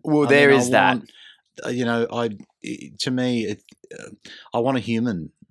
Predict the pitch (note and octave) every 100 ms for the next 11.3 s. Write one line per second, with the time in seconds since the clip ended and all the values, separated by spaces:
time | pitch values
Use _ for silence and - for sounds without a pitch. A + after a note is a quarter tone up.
0 | - A2+ A2 A#2 A#2 - A2 G#2 B2 A#2
1 | G#2+ G#2+ A2+ A2+ G#2+ G#2+ G2 - A2 -
2 | A#2 F2 E2 G2 G#2 G#2+ G#2 G2 F#2+ -
3 | - - - A2 G#2+ G2+ G2+ - - B2
4 | A2+ G#2 G2+ G2+ A2 - A#2+ A2+ G#2+ G2+
5 | - _ - - G#2+ B2+ A#2+ A#2 G#2 F#2+
6 | - - - A#2 - G#2+ G2+ G2+ - G#2
7 | G2+ F#2 F#2 F#2 - _ _ _ G#2 G2+
8 | F#2+ F2+ A2 _ A2+ G2+ - A2+ F#2+ A2+
9 | G#2+ F#2+ F2+ F#2 F2 G2 G2 F2 E2 _
10 | _ - G#2 D3+ A#2+ B2+ G3 D#3 G2 D3
11 | D3+ F2+ F#2+